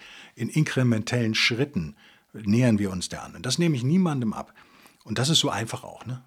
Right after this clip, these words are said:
Wenn man dann reich ist und alles schon materiell hat, dass man dann auf so einen spirituellen Trip kommt. Das kotzt mich mega an. Wenn ihr so seid, ihr kotzt mich an. <laughs> Ist ganz ehrlich. Ehrlich, es ist der einfachste Weg, den man gehen kann. Es ist nicht der härteste.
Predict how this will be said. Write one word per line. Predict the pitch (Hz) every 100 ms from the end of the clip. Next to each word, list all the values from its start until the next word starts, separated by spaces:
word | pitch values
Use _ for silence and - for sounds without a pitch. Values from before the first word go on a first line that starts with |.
| -
Wenn | 104
man | 113
dann | 101 92
reich | 85 90 -
ist | 76 - -
und | - 98 -
alles | 101 104
schon | - 95 90 95
materiell | 95 - 87 76
hat, | - 135 - - - - -
dass | 101 113
man | 107 107
dann | 110 165 139
auf | 113
so | 110
einen | 107
spirituellen | 104 127 113 117 104 101
Trip | - 120
kommt. | 73 -
Das | -
kotzt | - - -
mich | 117
mega | 107 127 104
an. | 85 - _ - -
Wenn | 120 147
ihr | 120
so | 120
seid, | 98 104 127 - _ _ -
ihr | 120
kotzt | 123 -
mich | 101 101
an. | 82 - _
<laughs> | - - - - - - -
Ist | 175
ganz | 139
ehrlich. | 143 92 - - - - _ _ _ -
Ehrlich, | 165 127 - -
es | 123
ist | 165 -
der | 143
einfachste | 156 143 110 -
Weg, | 101 104
den | 92
man | 87
gehen | 78 76
kann. | 73 76
Es | -
ist | -
nicht | 147 -
der | 110
härteste. | 127 -